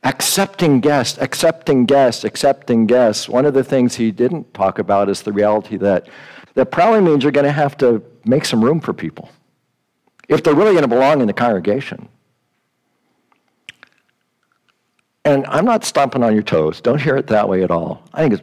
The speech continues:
beautiful to have extended families. I'm just saying there's another layer you can add. Room for other people. "Oh, Greg, where are you coming from?" Okay.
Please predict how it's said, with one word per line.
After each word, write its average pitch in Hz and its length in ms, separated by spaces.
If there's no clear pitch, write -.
beautiful 135 440
to 95 80
have 101 220
extended 95 400
families. 104 480
I'm 139 180
just 135 200
saying 107 400
there's - 180
another 107 280
layer 107 260
you 92 100
can 110 160
add. - 320
Room 104 200
for 104 140
other 104 140
people. - 340
"Oh, 226 300
Greg, 202 280
where 185 120
are 180 40
you 160 120
coming 120 280
from?" - 280
Okay. - 320